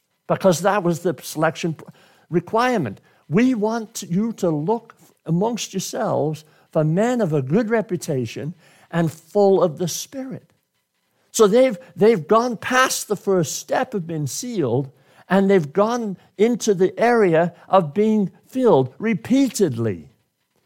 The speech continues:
How does that work? In other words,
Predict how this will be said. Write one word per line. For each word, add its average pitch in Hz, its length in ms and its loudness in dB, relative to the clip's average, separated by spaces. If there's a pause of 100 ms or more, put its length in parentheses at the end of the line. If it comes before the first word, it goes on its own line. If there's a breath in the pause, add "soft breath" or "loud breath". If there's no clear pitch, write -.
(580)
How 190 120 -6
does 208 160 -2
that 220 200 -4
work? 92 380 -2
In 143 100 -2
other 202 200 -2
words, 101 440 -4